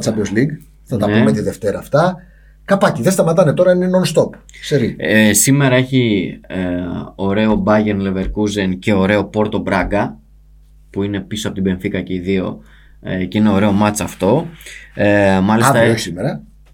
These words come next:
Speaker 2: ναι,
Speaker 1: <laughs>
Speaker 2: Παρασκευή, Παρασκευή,
Speaker 1: Α, εξαρτάται
Speaker 2: σωστά.
Speaker 1: πότε θα δει κάποιος την εκπομπή.
Speaker 2: Παρασκευή.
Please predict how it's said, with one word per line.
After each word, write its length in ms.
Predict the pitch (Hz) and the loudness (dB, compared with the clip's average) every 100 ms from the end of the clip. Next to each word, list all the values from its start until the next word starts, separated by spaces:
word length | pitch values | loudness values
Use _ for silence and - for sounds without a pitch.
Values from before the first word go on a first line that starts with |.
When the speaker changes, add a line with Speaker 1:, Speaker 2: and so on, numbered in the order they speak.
| - - - | -20 -20 -10
Speaker 2:
ναι, 440 | 98 95 104 151 139 | -4 0 2 2 0
Speaker 1:
<laughs> 180 | 156 170 | 0 2
Speaker 2:
Παρασκευή, 760 | - 98 127 98 85 110 151 - - - - | 2 2 0 0 2 2 2 -2 -8 -16 -6
Παρασκευή, 480 | 90 92 139 131 | -6 -2 -2 0
Speaker 1:
Α, 40 | 95 | 2
εξαρτάται 300 | 131 147 165 | 2 4 4
Speaker 2:
σωστά. 160 | 175 | 4
Speaker 1:
πότε 120 | 175 165 | 4 4
θα 60 | |
δει 60 | 170 | 4
κάποιος 220 | 175 170 | 2 2
την 80 | 156 | 0
εκπομπή. 360 | 151 160 139 - | 2 4 4 2
Speaker 2:
Παρασκευή. 920 | - 101 95 92 - 87 90 139 | -4 -4 -2 -4 -6 -4 0 2